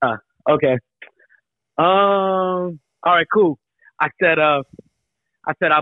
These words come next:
pull up in the spot, leave the body red, pizza like Mamma Mia. Man, I'm gonna pull up driving in my new Kia, not with a new shorty. Pull up, up in that four-day. Man, I'm gonna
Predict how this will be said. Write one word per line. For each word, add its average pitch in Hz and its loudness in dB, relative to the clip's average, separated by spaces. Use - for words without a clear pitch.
pull 190 0
up 175 0
in 180 -4
the 160 -6
spot, 185 0
leave 170 -4
the 170 -6
body 170 0
red, 175 2
pizza 196 -6
like 165 -2
Mamma 165 -2
Mia. 170 -4
Man, 180 0
I'm 180 -2
gonna 175 0
pull 190 0
up 156 -4
driving 175 0
in 170 -4
my 175 -2
new 175 -4
Kia, 160 -8
not 180 2
with 180 2
a 175 0
new 165 -4
shorty. 160 -2
Pull 196 2
up, 180 -4
up 175 -18
in 185 0
that 160 0
four-day. 170 0
Man, 175 -2
I'm 180 0
gonna 175 0